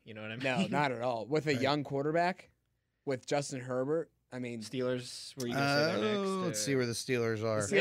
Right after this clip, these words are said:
Speaker 1: have
Speaker 2: I
Speaker 1: odds for
Speaker 2: don't
Speaker 1: all the
Speaker 2: are
Speaker 1: teams.
Speaker 3: They're plus five thousand
Speaker 1: Yeah,
Speaker 3: to
Speaker 1: they're at
Speaker 3: land
Speaker 1: the
Speaker 3: Julio
Speaker 1: way,
Speaker 3: Jones.
Speaker 1: way
Speaker 2: That's
Speaker 1: bottom.
Speaker 3: Um,
Speaker 2: thirty-one or
Speaker 1: Steelers don't need
Speaker 2: thirty-two.
Speaker 1: Julio Jones.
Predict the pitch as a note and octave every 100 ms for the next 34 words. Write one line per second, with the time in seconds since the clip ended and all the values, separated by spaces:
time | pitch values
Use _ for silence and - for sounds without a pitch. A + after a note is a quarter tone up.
0 | F#3+ E3 D#3 D#3 C#3 E3 D3+ C#3 C#3+ B2+
1 | B2+ A#2+ D#3 A3+ - - G#3+ G#3+ - F3+
2 | F3+ F#3 D3 - D3 B2 A2 G2 B2+ A2
3 | B2+ C#3 B2 A#2+ G#2 D3 D3+ C#3+ C3 A#2+
4 | C3 B2+ B2+ F2 - E3 E3 D#3+ C#3+ C3
5 | B2+ F#3 F#3 G3+ C4+ G3+ C3 A#2+ A#2 G#2+
6 | A2 A#2+ A2+